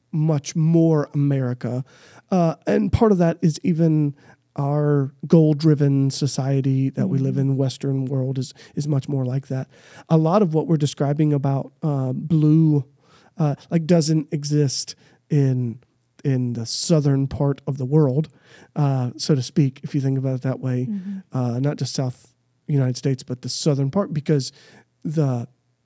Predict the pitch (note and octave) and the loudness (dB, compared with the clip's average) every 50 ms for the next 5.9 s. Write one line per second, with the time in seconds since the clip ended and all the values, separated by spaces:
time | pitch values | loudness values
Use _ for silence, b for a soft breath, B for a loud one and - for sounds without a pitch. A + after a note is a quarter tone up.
0 | _ _ _ _ _ - D#3+ C#3+ - - - - G3+ F3+ E3 C#3+ D#3 C#3+ C#3 C3+ | _ _ _ _ _ -8 -6 -4 -2 -2 0 2 2 2 2 2 2 0 0 0
1 | B2+ D3 C3 A#2 - - - C3 B2+ B2 - B2+ A#2+ A#2+ A#2 A#2 B2 - - - | -2 -4 -4 -4 -6 -6 -6 -6 -4 -4 -4 -4 -4 -4 -6 -8 -10 -10 -10 -8
2 | B2+ B2 B2 - - - A#2 - - F3 - A3 G3+ G3 - - - - C#3 C3+ | -8 -8 -8 -8 -8 -8 -10 -10 -10 -10 -10 -10 -8 -8 -8 -8 -8 -6 -6 -6
3 | C#3 C3+ - - D3 C3+ C3 C3+ B B B B B B B B - B2+ B2 - | -6 -6 -6 -6 -4 -4 -6 -6 B B B B B B B B -4 -4 -4 -2
4 | - D#3 C#3 - - C#3+ C3 B2+ A#2+ - - _ _ _ - - D3 D#3+ E3 D#3+ | -2 -2 -2 -2 -2 -2 -2 -2 -4 -8 -18 _ _ _ -6 0 4 4 6 6
5 | D#3 D3+ D3+ D3+ D3 B3+ D#3 C3+ C3+ B2+ C3 C#3 B2+ A#2 B2 - - - | 6 4 4 2 2 0 0 0 0 2 2 0 0 0 -2 -8 -14 -16